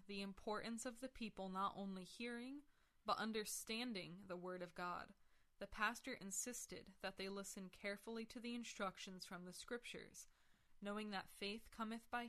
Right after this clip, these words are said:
hearing, and hearing by the Word of God. As the light of God came into their darkened souls, they understood and received help by faith in the living God and His eternal Word.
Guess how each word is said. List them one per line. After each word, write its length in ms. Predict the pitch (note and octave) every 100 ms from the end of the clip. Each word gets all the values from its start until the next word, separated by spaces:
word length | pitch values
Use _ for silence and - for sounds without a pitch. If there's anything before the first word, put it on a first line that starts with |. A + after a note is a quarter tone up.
| -
hearing, 440 | B3 G3+ F3+ G3 - - - -
and 160 | F#3+
hearing 480 | F#3+ - G3 F#3+ G3
by 140 | G3 F#3
the 120 | F#3
Word 240 | F3 F3+
of 120 | F3+
God. 320 | G3 F#3+ - - - - - - - - - - - -
As 200 | G3+ G3+
the 120 | G#3
light 300 | G3+ G#3 A3+
of 140 | A#3
God 320 | A3+ G3 F#3+ G3+ -
came 200 | G3+ G3
into 200 | G3 G#3+
their 160 | F#3+
darkened 460 | F3 F3 F3+ A3 G#3+
souls, 580 | - E3+ F3 F3+ - - - - -
they 140 | G3
understood 760 | F3+ G3+ A3 A3+ - C4 A3 C#3+ - - - -
and 140 | F#3+
received 540 | F#3+ F#3+ - G#3+ A#3 - A3
help 280 | G3 G3+ - -
by 160 | F3+ G3+ -
faith 400 | F#3 F3 - -
in 120 | F#3+
the 80 | F#3+
living 340 | F3+ F3+ G#3 G3+
God 320 | F3+ F3 F3+ -
and 140 | G#3 F#3
His 160 | G3 F3+
eternal 460 | F3+ - E3+ E3 F3
Word. 360 | F#3 F3 -